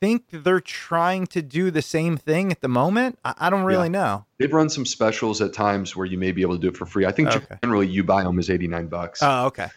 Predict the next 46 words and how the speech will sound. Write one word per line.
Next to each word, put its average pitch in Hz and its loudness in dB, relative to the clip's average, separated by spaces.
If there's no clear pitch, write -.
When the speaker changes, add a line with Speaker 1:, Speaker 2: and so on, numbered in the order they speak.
Speaker 1:
Okay. 104 -6
Speaker 2:
Um, 92 -12
don't 147 2
quote 143 4
me 90 4
on 104 4
that. 98 2
Check 107 0
their 98 0
website, 90 -2
but 92 -2
Speaker 1:
Sure. 147 2
Speaker 2:
it's, - -2
it's 131 2
conceptually 123 -2
the 104 -8
same 98 -4
thing. - -10
Speaker 1:
Okay. 127 -2
Speaker 2:
And 117 -4
so, 120 4
so - 2
Rob 135 2
Knight 120 4
has 117 0
this 110 -6
database 101 0
from 101 -6
across 110 0
the 104 -6
entire 98 -2
country 127 -6
of - -10
people 107 -6
that 92 -2
have 95 -2
submitted 101 0
this 98 -2
information 101 -4
to 92 -12
him 90 -8
and 110 0
for 117 2
research 131 0
purposes. 92 -4
And, 110 2